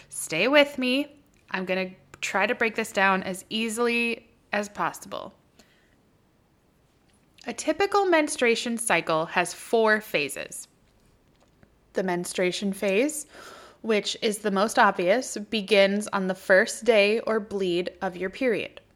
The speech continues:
In the average woman, this typically can last anywhere from three to seven days. So think of this phase like winter.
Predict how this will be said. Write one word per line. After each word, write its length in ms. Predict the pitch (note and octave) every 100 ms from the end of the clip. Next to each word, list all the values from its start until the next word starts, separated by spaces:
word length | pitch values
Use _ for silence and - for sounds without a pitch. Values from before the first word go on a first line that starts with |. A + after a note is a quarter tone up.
| _ _ - _ _
In 300 | B3 A3 G#3+ -
the 140 | A3
average 440 | - A3 B3+ F4+ C#4+
woman, 440 | A3 G3 E3+ E3+
this 220 | - G#3 -
typically 580 | - D4 F4 F4 F4
can 280 | E4+ D#4+ D#4+
last 360 | B3 A#3+ A#3+ -
anywhere 520 | A3+ A#3 C4 A#3+ A3+ A3+
from 280 | - G#3+
three 300 | G3+ - A#3+
to 120 | B3 B3
seven 460 | - F#3 F#3+ F#3
days. 480 | F3 - - - - _ _ -
So 140 | -
think 320 | G#3+ - D#4 F#4
of 160 | D#4
this 240 | B3+ B3+ -
phase 480 | G#3 G3+ G3+ G3 - -
like 240 | F#3 E3+ -
winter. 480 | F3+ E3+ E3 - -